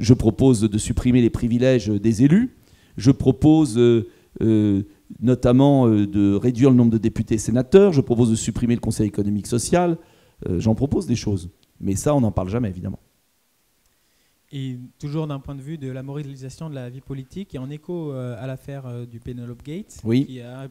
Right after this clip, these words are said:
Speaker 2: un peu agité le débat dans les
Speaker 1: Bien sûr.
Speaker 2: présidentielles, que pensez-vous des propositions de certains candidats qui visent à interdire tout bonnement
Speaker 1: On
Speaker 2: aux
Speaker 1: ira,
Speaker 2: parlementaires
Speaker 1: je l'ai dit,
Speaker 2: d'engager des membres de leur famille,
Speaker 1: je suis
Speaker 2: que
Speaker 1: d'autant
Speaker 2: vous-même
Speaker 1: mieux
Speaker 2: vous
Speaker 1: placé,
Speaker 2: engagez
Speaker 1: oui,
Speaker 2: votre
Speaker 1: je l'ai
Speaker 2: femme ?
Speaker 1: toujours dit, mais attendez.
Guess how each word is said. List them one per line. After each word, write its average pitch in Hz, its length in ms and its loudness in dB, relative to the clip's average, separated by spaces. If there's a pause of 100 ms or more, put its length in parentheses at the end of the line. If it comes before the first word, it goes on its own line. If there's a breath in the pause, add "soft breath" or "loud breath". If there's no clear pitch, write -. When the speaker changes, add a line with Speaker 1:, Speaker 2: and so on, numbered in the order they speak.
Speaker 2:
un 139 120 -14
peu 151 100 -8
agité 143 380 -12
le 127 140 -14
débat 135 260 -12
dans 135 80 -14
les 120 80 -14
Speaker 1:
Bien 95 100 -10
sûr. 127 240 -8
Speaker 2:
présidentielles, 190 380 -12 (800 soft breath)
que 196 100 -8
pensez-vous 180 380 -8
des 147 100 -8
propositions 143 420 -10
de 147 60 -12
certains 139 300 -14
candidats 131 340 -12
qui - 140 -18
visent 160 280 -14
à 135 120 -18
interdire 156 520 -14
tout 143 120 -14
bonnement 143 460 -12 (180)
Speaker 1:
On 120 80 -4
Speaker 2:
aux - 20 -2
Speaker 1:
ira, 127 160 2
Speaker 2:
parlementaires 139 280 0
Speaker 1:
je 139 120 0
l'ai 151 140 4
dit, 151 220 -4
Speaker 2:
d'engager 156 320 -8 (280)
des 143 120 -12
membres 160 140 -10
de 151 60 -10
leur 139 120 -12
famille, 135 220 -12
Speaker 1:
je 127 120 -2
suis 160 160 -4
Speaker 2:
que 165 60 -4
Speaker 1:
d'autant 175 240 2
Speaker 2:
vous-même 170 120 2
Speaker 1:
mieux 165 60 8
Speaker 2:
vous 165 80 -4
Speaker 1:
placé, 143 240 0
Speaker 2:
engagez 120 120 0
Speaker 1:
oui, 131 140 0
Speaker 2:
votre 147 120 -6
Speaker 1:
je 143 100 2
l'ai 147 120 2
Speaker 2:
femme ? - 140 -2
Speaker 1:
toujours 156 220 0
dit, 120 320 -4 (200)
mais 131 200 -2
attendez. 104 340 -6